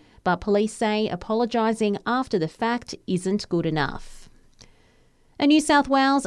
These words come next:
flood survivor has won one million dollars in lotto twelve months on from the Lismore tragedy. The Northern Rivers man took home one quarter of the Division One cash in last night's draw,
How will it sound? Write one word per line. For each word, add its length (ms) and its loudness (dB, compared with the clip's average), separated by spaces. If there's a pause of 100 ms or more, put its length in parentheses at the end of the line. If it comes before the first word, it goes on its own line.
flood 320 0
survivor 540 4
has 220 0
won 260 2
one 640 2
million 400 4
dollars 460 4
in 160 0
lotto 480 4
twelve 500 0
months 400 -2
on 300 0
from 180 0
the 80 0
Lismore 400 0
tragedy. 720 -2 (480)
The 80 2
Northern 340 8
Rivers 300 4
man 300 2
took 220 -2
home 360 0
one 380 0
quarter 400 0
of 180 2
the 60 0
Division 440 2
One 220 2
cash 460 -4
in 240 -2
last 280 -2
night's 280 -4
draw, 380 2